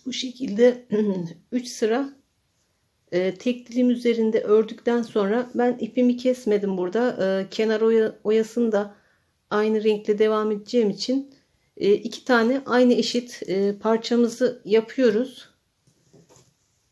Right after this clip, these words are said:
E, kese lifimizi oluşturmak için bu şekilde, e, birleştiriyoruz ikisini bir. E, ben şurada göstermek istiyorum.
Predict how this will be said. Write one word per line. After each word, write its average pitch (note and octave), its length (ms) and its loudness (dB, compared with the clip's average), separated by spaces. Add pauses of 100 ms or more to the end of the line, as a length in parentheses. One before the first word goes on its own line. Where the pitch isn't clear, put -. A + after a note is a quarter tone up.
(160)
E, F#3+ 260 -4
kese G#3+ 320 0
lifimizi G#3+ 380 -2
oluşturmak A3+ 640 0
için C4 380 -4 (720)
bu B3+ 80 -6
şekilde, A#3+ 720 0
e, G#3 380 4 (140)
birleştiriyoruz A3+ 920 0
ikisini F#3 440 -6
bir. C4+ 340 -4 (680)
E, F#3+ 120 -2
ben A3 180 2
şurada B3 300 2
göstermek B3 720 2
istiyorum. A3+ 600 -2